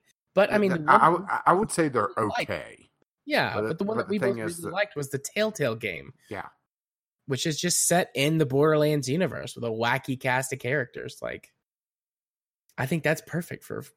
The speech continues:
Speaker 1: for a film. The only one that's got me worried on the docket coming up for the next few years is the Monster Hunter movie. 'Cause the only pre-release screenshots I've seen from that, or, or production, pre-production screenshots I've seen from that,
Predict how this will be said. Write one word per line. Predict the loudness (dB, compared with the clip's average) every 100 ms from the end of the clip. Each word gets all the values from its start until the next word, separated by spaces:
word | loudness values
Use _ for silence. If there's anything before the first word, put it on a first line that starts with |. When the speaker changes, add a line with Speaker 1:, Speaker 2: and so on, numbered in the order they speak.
| _
Speaker 1:
for | -8 -8
a |
film. | -6 -10 -10 -14 _ _ _ _ _ _ _ _ _ _ _ _ _ _
The | 2 4
only | 6
one | 4 4
that's | 2
got | 0 2
me | 2
worried | 4 4 4 2
on | 0
the |
docket | 0 -2 -2 -6
coming | -6 -4 -4
up | -4
for | -4
the | -4
next | -6 -6
few | -4
years | 0 0 0
is | -4
the | -6
Monster | -6 -6 -8 -4 -4
Hunter | -2 -2 -2
movie. | -2 -2 0 -2 -4 _ _ _ _ _ _ _ -2
'Cause | -2 2
the | 2
only | 2 2
pre-release | 0 -2 0 0 -2
screenshots | -4 -4 0 0 0
I've | -2 -4
seen | -4 -2 -2 -6
from | -6 -6 -2
that, | 0 0 -2
or, | -4 -6 -6
or | -6 -8 _ _ _ _ _ _
production, | -2 -2 -2 -4 -6
pre-production | -8 -2 0 0 -4
screenshots | -10 -6 -6 -6 -4
I've | -4
seen | -4 -6
from | -4
that, | 0 0 -2